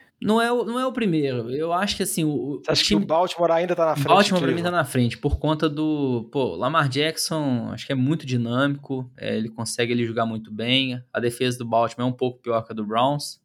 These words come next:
Speaker 1: mas eu acho que ela consegue, o time do Baltimore é mais equilibrado, talvez seja essa palavra, né? Quando a gente pesa ali ataque e defesa.
Speaker 2: É, eu, eu também acho que é bem parelho, Lambo, mas eu acho que se fosse pra apostar hoje, assim, quem termina na frente, acho que por conta dos problemas do Baltimore, que a gente já comentou,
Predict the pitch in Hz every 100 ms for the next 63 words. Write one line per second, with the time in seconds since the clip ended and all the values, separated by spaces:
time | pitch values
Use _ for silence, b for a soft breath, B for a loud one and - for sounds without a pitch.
0 | _ 110 110 110 110 110 113 117 - 120
1 | 117 123 123 117 117 120 117 B B B
2 | B _ - 127 127 147 175 156 151 156
3 | 165 160 165 151 - - _ - 143 180
4 | 156 120 110 104 - - - 104 - 110
5 | 110 110 104 95 98 104 104 - 110 -
6 | - 120 123 123 113 120 117 - 131 -
7 | 127 123 104 101 101 - _ _ _ _
8 | _ _ _ _ _ _ _ 214 156 _
9 | _ b b - - 233 - 196 214 196
10 | - 208 143 208 196 156 147 175 165 170
11 | 160 160 151 156 - 180 170 156 127 113
12 | - 160 - 170 - 170 131 - 151 147
13 | 151 147 131 - 156 156 - 175 170 151
14 | 156 160 143 - 151 165 165 - - 175
15 | 170 160 - 151 175 196 160 151 156 -
16 | 156 156 165 165 180 156 135 156 180